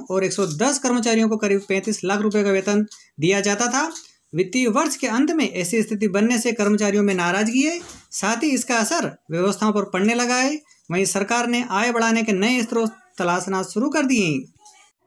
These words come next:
कमलनाथ कैबिनेट की बैठक में मिली कई प्रस्तावों को मंजूरी।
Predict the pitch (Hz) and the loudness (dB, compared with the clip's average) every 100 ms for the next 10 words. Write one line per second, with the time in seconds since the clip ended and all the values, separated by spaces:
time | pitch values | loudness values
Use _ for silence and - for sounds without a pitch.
0 | _ - - 175 180 190 190 180 - 190 | _ -20 -8 -4 -2 -2 -2 -4 -6 -4
1 | 202 185 196 180 185 226 226 247 262 233 | -4 -4 -4 -4 -4 -4 -2 -2 -2 -2
2 | 185 190 196 - - 220 262 254 233 262 | -2 -2 -4 -6 -8 -6 -6 -6 -2 -2
3 | 262 262 254 240 254 277 | 0 0 0 0 -2 -6